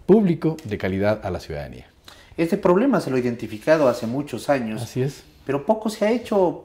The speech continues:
Speaker 2: por, por mejorarlo. ¿Por qué no se ha hecho? ¿Es falta de voluntad de los diversos actores?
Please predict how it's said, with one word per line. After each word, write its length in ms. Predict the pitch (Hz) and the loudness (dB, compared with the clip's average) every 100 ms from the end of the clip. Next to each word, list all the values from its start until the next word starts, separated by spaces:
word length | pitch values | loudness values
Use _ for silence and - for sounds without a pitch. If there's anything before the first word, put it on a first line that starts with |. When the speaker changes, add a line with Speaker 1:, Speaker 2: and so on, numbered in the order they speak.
| - | -4
Speaker 2:
por, 220 | 147 147 | -4 0
por 180 | 135 131 | -2 -2
mejorarlo. 640 | 123 151 214 170 104 92 - - _ _ _ _ _ _ | -4 2 2 2 -4 -6 -16 -20 _ _ _ _ _ _
¿Por 140 | 143 | -12
qué 100 | - | -4
no 120 | 208 | -4
se 180 | 202 - | -4 -8
ha 40 | 233 | -10
hecho? 160 | - | -8
¿Es 80 | 123 | -4
falta 260 | 156 151 139 | -4 -2 -2
de 60 | |
voluntad 500 | 123 117 110 110 160 | 0 -2 -4 -2 -2
de 80 | 165 | 0
los 260 | 117 98 92 | -2 -4 -6
diversos 400 | 101 120 - - | -6 -6 -8 -12
actores? 480 | - 123 170 208 | -8 -6 -8 -10